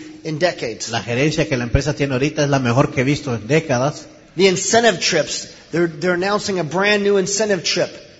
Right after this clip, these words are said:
Speaker 2: Hay un nuevo incentivo, un viaje de incentivo nuevo que han salido.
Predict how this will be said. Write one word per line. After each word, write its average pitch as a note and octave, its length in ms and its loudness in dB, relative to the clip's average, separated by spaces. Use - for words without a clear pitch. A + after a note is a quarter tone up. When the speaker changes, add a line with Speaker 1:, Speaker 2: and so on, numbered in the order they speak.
Speaker 2:
Hay C3 200 2
un D3+ 120 4
nuevo D#3 220 8
incentivo, D3 500 2
un C#3 120 0
viaje D3 400 2
de A#2 220 0
incentivo B2 500 0
nuevo C#3+ 360 4
que C3 80 0
han C3+ 240 -2
salido. C3+ 400 0